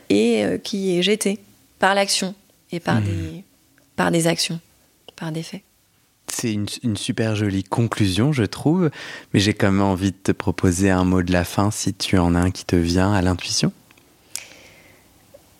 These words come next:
Speaker 1: À l'intuition, je voudrais dire que, euh, on a, on a tous nos chemins. C'est-à-dire qu'il y a des gens qui font du sport,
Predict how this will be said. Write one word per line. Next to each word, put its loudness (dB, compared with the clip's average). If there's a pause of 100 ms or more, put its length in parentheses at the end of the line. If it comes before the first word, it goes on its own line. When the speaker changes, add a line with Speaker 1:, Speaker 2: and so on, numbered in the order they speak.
(460)
Speaker 1:
À 2
l'intuition, -2
je -2
voudrais 0
dire 0
que, -2 (320)
euh, -2 (160)
on 2
a, 2 (640)
on 2
a 4
tous -2
nos 2
chemins. 0
C'est-à-dire -2
qu'il 0
y 2
a 0
des 0
gens 0
qui -6
font -4
du -4
sport, 0